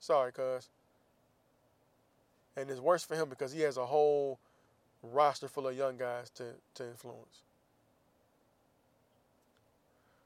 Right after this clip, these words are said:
But yeah, Kawhi was amazing. I'm looking forward to the finals. I don't know what it's gonna,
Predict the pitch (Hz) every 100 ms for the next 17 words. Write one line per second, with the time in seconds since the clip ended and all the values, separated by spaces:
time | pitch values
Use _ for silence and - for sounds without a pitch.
0 | _ _ _ _ _ _ 131 135 131 117
1 | - _ _ _ _ _ - 127 143 143
2 | 139 123 123 139 143 135 147 _ _ _
3 | _ _ _ _ _ _ _ _ _ _
4 | _ _ 131 123 147 156 151 131 160 156
5 | 156 - 143 127 - 151 147 147 156 -
6 | _ _ _ _ - 135 127 160 165 160
7 | 165 147 156 147 160 185 _ _ _ _
8 | _ _ _ _ _ _ - _ _ _
9 | _ _ _ _ _ _ _ 135 139 139
10 | - 143 127